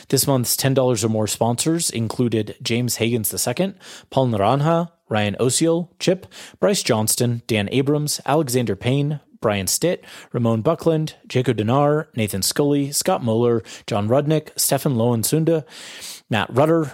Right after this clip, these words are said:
Rafe Levine, Michael McDonald, Chris Palmer, Oluseyi Shonaya, Daniel Collin, Joseph Marhi, Brian McAllister, Nick Gidio,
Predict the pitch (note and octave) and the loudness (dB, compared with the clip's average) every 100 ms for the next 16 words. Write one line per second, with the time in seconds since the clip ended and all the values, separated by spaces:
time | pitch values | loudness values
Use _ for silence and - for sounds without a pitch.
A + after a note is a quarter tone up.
0 | - A3 - C3 G#2+ G#2 B2+ B2+ A#2+ A2 | 0 0 2 0 0 0 -2 -2 -2 -2
1 | A#2+ A2 F#2+ - D3 D#3 E3 - - G#2 | -4 -6 -6 0 2 2 0 -2 -4 -4
2 | - - C#3+ C#3+ D3+ D3 A#2 G#2 C3 B2+ | -2 2 2 2 0 -2 -2 0 2 2
3 | A#2+ G2 F#2+ A#2+ C#3 C#3+ C3+ A2+ G#2 G#2 | 0 -2 -2 0 0 0 -2 -2 -2 -2
4 | F#2 - C#3 D3+ D3 D3 - - - - | -6 -2 0 2 0 -2 -6 -16 -6 0
5 | C3 G2 A#2 D3 C3 D#3+ D#3+ - D3+ A#3 | 0 0 2 2 2 -2 -2 2 2 2
6 | D#3 - G#2 G#2+ B2+ - D#3 E3 B2+ D3+ | 0 -2 0 0 0 0 0 0 2 2
7 | F3+ - G#2+ B2 C3 A#2 B2+ F3 F#3 | 0 -4 -2 2 2 4 4 2 -2